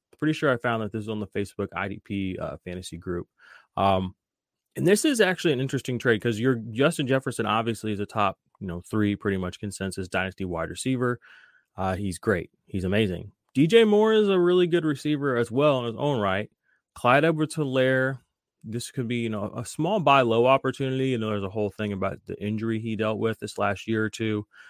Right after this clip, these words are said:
why we've never really seen him beat his full potential on the Chiefs, but you're buying hope there. Zach Cunningham, while I do have him ranked pretty high this next year at linebacker,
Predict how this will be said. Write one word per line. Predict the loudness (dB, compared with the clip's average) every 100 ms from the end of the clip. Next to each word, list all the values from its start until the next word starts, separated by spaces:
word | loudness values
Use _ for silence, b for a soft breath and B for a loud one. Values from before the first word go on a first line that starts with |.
| B B
why | 0 2
we've | 2
never | 0 0 0
really | -2 -2
seen | -6 -4 -4
him | -4 -6 -8 _
beat | -4
his | -4
full | -4 -6
potential | -6 -2 -2 0 0 0
on | -2
the |
Chiefs, | -4 0 0 0 -6 -12 _
but | -6 -2
you're | 2
buying | 4 4 2
hope | 0 2 2 0
there. | -4 -4 -6 -12 B B B _
Zach | 2 2 2
Cunningham, | 2 2 4 2 2 0
while | 0 2 2
I | 2
do | 0 0
have | 2 0
him | 0 -2 -2
ranked | -2 -4
pretty | -6 -4
high | 0 -2
this | -2 -6
next | -6 -4 -2
year | 0
at |
linebacker, | 2 0 2 2 2 2 0